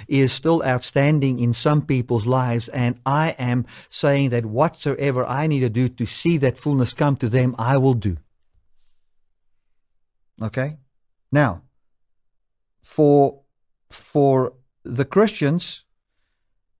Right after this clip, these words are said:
in South Africa, we can put Malema on the one side, and we can put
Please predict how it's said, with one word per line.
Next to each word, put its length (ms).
in 120
South 240
Africa, 580
we 120
can 200
put 420
Malema 480
on 180
the 100
one 200
side, 460
and 280
we 160
can 260
put 480